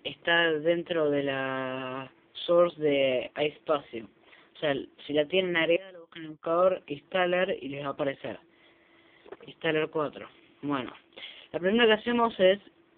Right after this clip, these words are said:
eh, lo abrimos. ¿Está bien? Bueno. Em,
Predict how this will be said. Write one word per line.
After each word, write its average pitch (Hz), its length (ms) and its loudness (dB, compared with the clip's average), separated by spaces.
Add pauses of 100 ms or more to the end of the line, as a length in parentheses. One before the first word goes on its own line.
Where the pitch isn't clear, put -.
(160)
eh, 139 460 0
lo 147 120 2
abrimos. 143 440 2 (1000)
¿Está - 180 -8
bien? 175 300 -2 (640)
Bueno. 117 240 -8 (920)
Em, 131 880 -8